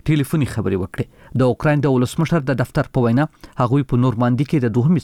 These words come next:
سرمشري پر جوړېدو او د بندیانو د تبادلې پر امکان ژغېدلې دي. د اوکراین د ولسمشر د دفتر په خبرپاڼه کې ویل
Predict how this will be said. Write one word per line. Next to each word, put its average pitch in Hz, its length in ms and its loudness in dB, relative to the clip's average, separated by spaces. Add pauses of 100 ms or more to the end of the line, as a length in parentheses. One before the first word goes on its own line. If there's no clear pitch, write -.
سرمشري 110 560 0
پر 95 120 -2
جوړېدو 101 360 2 (420)
او - 60 2
د 143 180 0
بندیانو 165 420 2
د 131 220 -2
تبادلې 107 360 0 (120)
پر - 180 -6
امکان 117 400 0 (300)
ژغېدلې 127 720 0
دي. - 80 -6 (560)
د 120 100 -2
اوکراین 143 320 0
د 135 140 2
ولسمشر 147 500 -2
د 131 140 -2
دفتر - 260 -4
په - 140 -4
خبرپاڼه 131 420 0
کې - 80 -4
ویل 113 200 0